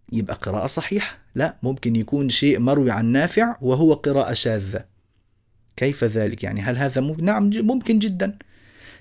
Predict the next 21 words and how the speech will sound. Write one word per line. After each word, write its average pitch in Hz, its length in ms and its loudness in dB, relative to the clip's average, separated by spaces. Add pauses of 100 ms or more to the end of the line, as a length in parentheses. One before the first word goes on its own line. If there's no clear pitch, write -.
يكون 175 400 4
الذي 160 360 4
رواه 143 480 4
عن 110 200 2
نافع 170 480 0 (420)
قد 143 180 2
روى 156 360 8
شيئًا 151 400 4
مما 185 480 2
رواه 185 380 4
نافع، 220 600 2 (200)
ونافع 170 680 2
رواه، 185 960 4 (580)
آه، 127 600 4
ولم 147 340 2
يختره، 139 640 2 (100)
وإنما 143 760 2
رواه 131 380 2
ونقله 139 680 2
عمن 156 260 -2
قبله، 185 600 2